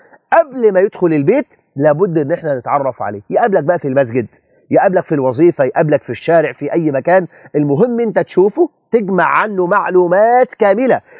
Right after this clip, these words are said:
وده من أبجديات الاختيار لبنتك. أنت ولي مؤتمن، مؤتمن، هذه أمانة اللي تحت إيدك دي،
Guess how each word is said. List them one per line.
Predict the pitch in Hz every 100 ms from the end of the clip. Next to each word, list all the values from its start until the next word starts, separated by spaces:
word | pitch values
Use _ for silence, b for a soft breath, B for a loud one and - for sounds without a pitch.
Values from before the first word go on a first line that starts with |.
| B
وده | 180 214 269
من | 269 262 -
أبجديات | 233 170 147 220 226 214 233 262 269
الاختيار | 247 254 - 233 294 269 180
لبنتك. | 185 185 151 _ -
أنت | 185 196
ولي | 175 214 247 233
مؤتمن، | 220 - 277 254 143 82 _ _ 139
مؤتمن، | 156 143 190 170 113 -
هذه | 165 170 175
أمانة | 143 185 214
اللي | 165 139
تحت | 175 170
إيدك | 170 208
دي، | 175 233